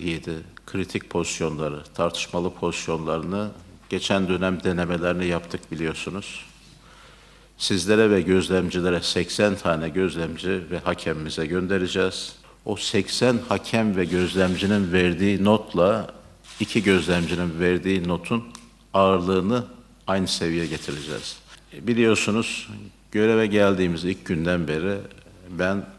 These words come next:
hakemlerimizin ne kadar değerli olduğunu hem sizlere hem de kamuoyuna anlatmaya çalıştım.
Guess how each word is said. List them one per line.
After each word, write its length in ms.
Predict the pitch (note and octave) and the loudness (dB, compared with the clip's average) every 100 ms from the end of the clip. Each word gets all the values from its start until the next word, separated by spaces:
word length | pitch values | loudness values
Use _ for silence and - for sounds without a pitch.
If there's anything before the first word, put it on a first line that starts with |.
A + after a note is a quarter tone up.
| - - - | -20 -20 -6
hakemlerimizin 920 | F#2+ - F#2 F2+ F2 F2 E2 D#2+ A2 - - - - - - - | -4 -2 -2 0 0 0 -2 -2 -4 -4 -12 -12 -14 -16 -16 -6
ne 240 | F#2 A2+ - | 0 0 0
kadar 480 | G2 D#2 G#2 F2+ - | -2 2 2 2 2
değerli 380 | F#2 F#2+ F2+ | 4 2 2
olduğunu 640 | G2+ F#2+ D#2 E2+ F2 A2 A2 - - - - - _ | 0 0 0 -2 0 -2 -4 -12 -20 -20 -20 -20 _
hem 320 | - A2+ G#2+ - - - | 2 2 2 -6 -18 -16
sizlere 640 | - - E2 D#2 D#2+ G#2 G#2 - - - - - - | -6 0 0 0 0 0 -4 -12 -20 -20 -20 -20 -6
hem 180 | G2+ F#2+ | -2 0
de 80 | F#2+ | -2
kamuoyuna 760 | - G2 F2+ E2+ D#2+ G#2 A2+ - - - - - - - | 2 2 2 0 0 0 0 -4 -18 -18 -18 -16 -18 -8
anlatmaya 500 | F#2+ F#2+ F2+ - F2 | -4 -2 -2 -2 -2
çalıştım. 540 | - D#2 D2 - G#2+ | 0 -4 -4 -6 -8